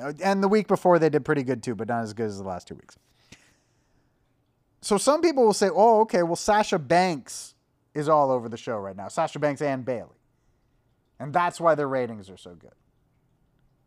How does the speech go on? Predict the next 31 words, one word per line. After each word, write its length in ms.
And 100
we've 180
seen 300
this 160
before 420
because 340
the 100
first 640
time 640
that 180
N 140
X 240
T 220
beat 580
A 140
E 220
W 640
in 160
the 80
ratings, 840
it 240
was 640
when 240
they 80
brought 320
Becky 280
Lynch 280
over 220
to 120
the 100
show. 320